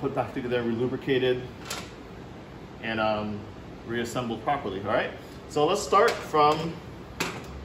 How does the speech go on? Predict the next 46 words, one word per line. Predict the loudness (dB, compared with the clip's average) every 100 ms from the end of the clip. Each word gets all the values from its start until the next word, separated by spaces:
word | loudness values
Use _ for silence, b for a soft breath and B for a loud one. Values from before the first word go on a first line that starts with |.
| -12 -10 0
back | 2 2 -4
to |
front | -6 -4 -4
in | -4
terms | -4 -4
of | -2
reassembly, | -2 -2 -2 -4 -4 -4
okay? | -2 -2 -2 -10 -14 0
So | 4
everything | 6 6 6
we | 4
just | 2 0
did | 2 4 2
to | 2
get | 2
everything | 2 0 -6 -6
out | -2 0 0 -2 -8
to | -10
clean, | -8 -4 -2 -2 -4 -8 -12 -14 -14 -6
now | 0 2
we're | 2
gonna | -2
show | -2 0
you | 0
how | 0
to | -4
put | -2
everything | -2 -2 -2 -4 -6 -10 -12 -12 -12 -2
back | 0 2
in. | 0 0 -6 -12 -12 -12 -2
All | 2
right, | 2 0
so | 0 2 4 0 -8 -12 -12 -6
this | -4 -4
is, | -8 -10 -10
this | -8 -6
is | -8
pretending | -10 -12 -6 -2 0 0
we | 0
just | 0 -4
cleaned | -8 -4 -2 0 0
everything, | 0 -2 -6 -6
all | -4
right? | -2
So | -4
just | -4 -6